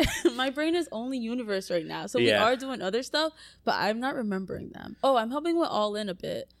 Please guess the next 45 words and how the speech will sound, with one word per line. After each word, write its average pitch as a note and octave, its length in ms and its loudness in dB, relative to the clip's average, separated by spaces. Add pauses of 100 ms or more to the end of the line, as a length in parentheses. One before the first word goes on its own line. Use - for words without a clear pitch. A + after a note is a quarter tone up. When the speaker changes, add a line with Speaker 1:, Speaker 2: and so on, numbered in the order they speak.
(240)
Speaker 1:
Yeah, C#3+ 200 2
Speaker 2:
Okay. F3 140 4
Speaker 1:
since F2+ 120 0
they're G#3 140 0
gonna F#3+ 160 -6
have, F#3 220 -10
like, - 180 -6
a G3 80 0
Speaker 2:
Uh, - 40 6
Speaker 1:
new A3 60 4
Speaker 2:
doing A#2 200 4
Speaker 1:
cohort. G#2+ 120 2
Speaker 2:
interviews G#2+ 320 0
again. G#2 360 -4 (200)
Speaker 1:
Yeah. D3 380 -2 (260)
And F#3+ 160 -2
Speaker 2:
Oh F3 60 6
yeah, A3 160 2
you D3 140 2
know, E3+ 220 6
we, C3 220 -2 (120)
we C3 80 -2
talked B2 220 0
off G#2 180 -2
Speaker 1:
the G#2 80 0
Speaker 2:
cam-, G2 100 0
Speaker 1:
curriculum. G2+ 360 0
Speaker 2:
camera F#2+ 100 -2
about F2+ 180 -2
All F#2 240 -4
In. G#2 200 -2 (100)
Speaker 1:
Yeah. E3 300 -4
Speaker 2:
But G#2+ 240 0
could C3 100 -2
you C3+ 60 0
give D3+ 120 2
a A#2+ 60 -6
pitch - 180 0
for - 140 -6
All G2 180 -4
In A2+ 240 -8
and G2+ 100 -12
what G2 140 -6
it F#2 80 -6
is? - 240 -8